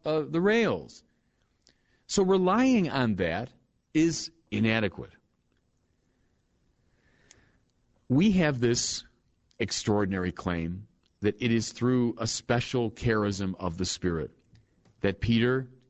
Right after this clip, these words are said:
and his successors govern the church. Let me just say a couple quick things now about this. What's one criticism of this view?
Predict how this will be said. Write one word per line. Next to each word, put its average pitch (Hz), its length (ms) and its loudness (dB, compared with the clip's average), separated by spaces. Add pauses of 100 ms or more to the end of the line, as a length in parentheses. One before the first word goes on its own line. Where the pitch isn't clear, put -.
(140)
and 95 120 -4
his 98 140 -4
successors 87 720 -4 (140)
govern 82 460 -4 (360)
the 101 80 -6
church. - 480 -8 (1000)
Let 139 80 4
me 156 80 4
just 127 140 0
say 120 120 4
a 101 40 4
couple 107 300 -2
quick - 280 -2
things 92 280 -2
now 87 160 0
about 80 260 -4
this. - 320 -10 (1300)
What's - 180 0
one 190 200 4
criticism 165 680 2
of 113 140 -2
this 127 160 0
view? 127 380 2